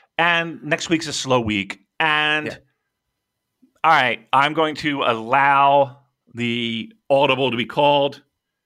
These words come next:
Speaker 1: uh, the production audible to be called, and next week we will do the Super J Cast Awards,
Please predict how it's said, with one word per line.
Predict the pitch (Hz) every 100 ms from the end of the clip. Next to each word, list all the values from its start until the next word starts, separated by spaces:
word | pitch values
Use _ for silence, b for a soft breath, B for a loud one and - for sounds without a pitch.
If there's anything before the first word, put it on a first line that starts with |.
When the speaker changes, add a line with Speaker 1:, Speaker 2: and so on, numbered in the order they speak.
| _ _ _
Speaker 1:
uh, | 110 113
the | 113
production | 98 127 139 147 127
audible | 127 123 117 120
to | 110
be | 110
called, | 107 120 113 110 104 113 _ -
and | 101 98 95 92 92 95 92 _ _ _ _ -
next | 107 147 - 147
week | 101 - - _ _ _ -
we | 107
will | 92 92
do | 87 98 95 92 92 87 104
the | 98 92 95 90 _ _ _ _ _ _ _ _ -
Super | 147 123
J | 113 110
Cast | 95 101 95 92 - - _ _ _ _ -
Awards, | 95 85 - _ - -